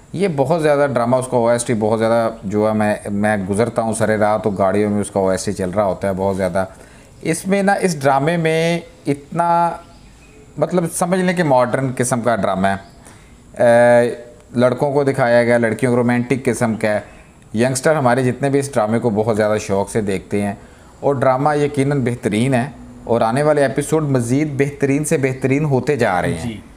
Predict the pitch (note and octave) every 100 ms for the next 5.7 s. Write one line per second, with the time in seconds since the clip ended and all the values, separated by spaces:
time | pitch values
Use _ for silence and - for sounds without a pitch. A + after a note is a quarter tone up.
0 | - - - G#2+ A#2 C#3+ D#3+ G3 F3 C#3+
1 | D3+ F3 F3 F#3 E3 D3+ C#3 C3+ C3+ -
2 | - - - E3+ E3+ - F#3+ F#3 C#3+ C#3+
3 | D3 E3 D#3+ C3+ C#3 D3 C3+ C3 C#3+ C3
4 | B2 B2 A#2 G#2+ G2+ A2+ G#2+ A#2 A#2 A#2
5 | A#2+ A2+ G2+ F2+ F#2 F2+ A2